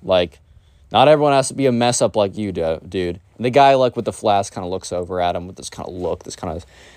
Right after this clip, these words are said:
little bit of a, ugh, kinda like that, one of those type of looks or whatever.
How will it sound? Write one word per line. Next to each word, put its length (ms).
little 200
bit 140
of 140
a, 180
ugh, 480
kinda 180
like 180
that, 140
one 140
of 60
those 180
type 180
of 60
looks 240
or 80
whatever. 460